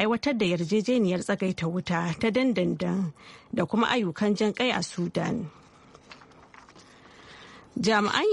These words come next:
Ukraine sun ce wani makami mai linzami na Rasha ya kai hari a wani gidan tarihi a birnin Kupiansk a yau Talata,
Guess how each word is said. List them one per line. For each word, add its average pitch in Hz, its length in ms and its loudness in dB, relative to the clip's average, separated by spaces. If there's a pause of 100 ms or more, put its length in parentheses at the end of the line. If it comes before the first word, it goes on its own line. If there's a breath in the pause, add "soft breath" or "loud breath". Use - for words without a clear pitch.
Ukraine 277 400 2
sun 262 260 2
ce 294 180 2
wani 240 220 4
makami 247 500 2
mai 202 140 4
linzami 175 600 2
na 175 100 0
Rasha 180 580 0
ya 226 200 2
kai 311 160 0
hari 262 320 2
a 180 100 0
wani 208 220 4
gidan 226 260 2
tarihi 226 480 2
a 165 60 -2
birnin 196 400 2
Kupiansk 180 680 -2 (420 loud breath)
a 190 100 2
yau 220 200 2
Talata, 175 640 0